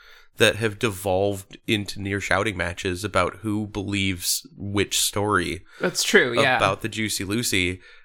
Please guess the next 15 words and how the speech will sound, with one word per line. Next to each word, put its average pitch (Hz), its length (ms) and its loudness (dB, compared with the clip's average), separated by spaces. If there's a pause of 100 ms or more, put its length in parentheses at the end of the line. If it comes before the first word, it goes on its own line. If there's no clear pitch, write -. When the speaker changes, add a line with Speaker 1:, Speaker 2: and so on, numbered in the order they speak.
Speaker 1:
And, 104 440 2
you 113 160 2
know, 98 120 4
it's - 240 -2
kind 127 260 0
of 127 80 -6
that 117 220 0
weird, 107 760 0
like, 90 460 0
choosing 107 500 0
a 101 60 0
hill 98 240 0
to 101 100 -2
die 90 320 2
on 120 380 -2